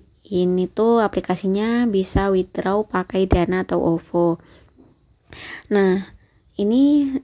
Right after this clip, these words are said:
eh, review-reviewnya teman-teman bisa baca sendiri ya. Nah, sebelum, eh,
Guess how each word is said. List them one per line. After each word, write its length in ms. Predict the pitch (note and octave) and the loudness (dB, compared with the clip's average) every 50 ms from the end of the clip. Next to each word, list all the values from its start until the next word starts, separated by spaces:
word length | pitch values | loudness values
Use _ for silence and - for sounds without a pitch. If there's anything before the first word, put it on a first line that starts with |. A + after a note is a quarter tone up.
| - | -6
eh, 180 | G3 F#3+ F#3+ F#3+ F#3+ | -6 -4 -4 -2 -2
review-reviewnya 720 | F3+ F3+ - F#3+ F#3 E3+ F3+ F#3 - G3 F3+ F#3 F#3+ G#3+ - | -4 -2 0 -2 0 0 -2 -4 -4 -4 -2 -2 -2 -4 -4
teman-teman 400 | - G3 F#3 F#3+ F#3 F#3 F#3+ F#3+ | -4 -4 -2 -2 0 0 0 0
bisa 240 | F#3 - F#3 F3 | 0 -2 0 0
baca 160 | F3+ F3 - F3+ | 0 0 -2 0
sendiri 560 | F3+ - F3 F3 F3 F3 F#3 G3 F3+ E3+ E3+ | -2 0 0 2 2 2 2 2 0 0 -2
ya. 0 | - - - - - - - _ - - A3 | -6 -12 -20 -20 -20 -20 -20 _ -6 -4 -2
Nah, 160 | F#3 F3+ F#3+ | -2 -2 -2
sebelum, 320 | F#3+ F#3 G3+ G3+ F#3+ F#3 F#3 F#3 F#3 F3+ F3+ F3+ F3+ F3+ F3+ F#3 - - _ _ _ _ - | -4 -2 0 0 0 2 0 0 0 -2 -2 -2 -2 -2 -4 -6 -10 -18 _ _ _ _ -6
eh, 400 | F#3+ F#3 F#3 F3+ F3+ F3+ F3+ | -4 -2 -2 0 0 -2 -2